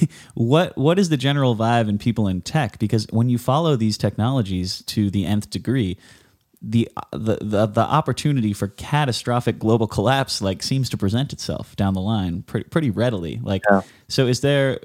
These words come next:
Speaker 1: but then, like, somebody like you who's, who's intimate with these spaces, you exude optimism, which makes me feel a little <laughs> more secure.
Speaker 2: Yeah, I,
Speaker 1: So
Speaker 2: so, you know, I just wanna preface the fact that I said this early in the beginning in the podcast,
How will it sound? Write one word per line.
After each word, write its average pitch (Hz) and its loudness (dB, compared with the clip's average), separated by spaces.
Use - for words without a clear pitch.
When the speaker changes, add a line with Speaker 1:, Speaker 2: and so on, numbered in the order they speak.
Speaker 1:
but 143 0
then, 165 2
like, 135 2
somebody 120 2
like 104 2
you 160 0
who's, 107 2
who's 110 0
intimate 107 0
with 98 -4
these 95 0
spaces, 107 -2
you 107 0
exude 110 0
optimism, 90 -4
which 98 -2
makes 120 0
me 165 2
feel 101 0
a - 0
little 107 2
<laughs> - -12
more 135 4
secure. - 0
Speaker 2:
Yeah, 143 8
I, 151 8
Speaker 1:
So - 0
Speaker 2:
so, - 4
you 147 8
know, 143 10
I 139 8
just - 0
wanna 190 8
preface 131 6
the 113 6
fact 110 6
that 104 8
I 107 6
said 113 4
this 117 4
early 113 10
in 107 8
the 104 8
beginning 101 8
in 98 8
the 95 6
podcast, 107 4